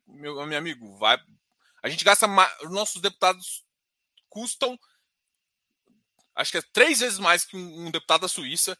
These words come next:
E uma vez em, e, e no país mais rico do mundo, a gente ainda é mais caro, o nosso deputado custa um vírgula três vezes mais do que um deputado nos Estados Unidos. Isso porque a gente tem, por mais que seja um país, inclusive, que é maior que o nosso,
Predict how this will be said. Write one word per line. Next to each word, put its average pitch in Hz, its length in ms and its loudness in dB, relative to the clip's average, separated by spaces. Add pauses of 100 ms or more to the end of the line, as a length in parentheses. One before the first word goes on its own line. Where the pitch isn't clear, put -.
(360)
E 180 200 -14
uma 294 200 4
vez 233 280 2
em, 214 100 -12 (100)
e, 175 360 -12
e 127 40 -20
no 185 140 -6
país 208 240 6
mais 233 260 4
rico 240 160 -6
do 240 80 -12
mundo, 208 280 -6
a - 20 -4
gente 202 220 -6
ainda 208 100 0
é - 20 2
mais 196 280 6
caro, 175 320 6
o - 20 -10
nosso 185 180 -8
deputado 180 320 -2
custa - 300 -14
um 240 320 -12
vírgula 190 340 -4 (220)
três 214 320 6
vezes 202 240 4
mais 175 260 6
do 185 100 -12
que - 80 -14
um 190 120 -10
deputado 160 440 0
nos 156 100 -12
Estados 165 180 -2
Unidos. 117 320 -12 (460)
Isso 285 240 6
porque 262 220 2
a 254 120 8
gente 254 160 -4
tem, 277 180 -4 (600)
por 180 100 -6
mais 208 220 6
que 214 100 -4
seja 190 260 -4
um 185 300 -8
país, 165 260 0
inclusive, 160 380 -14
que 185 60 -8
é 175 40 -4
maior 175 300 2
que - 60 -14
o 247 40 -8
nosso, 202 280 -4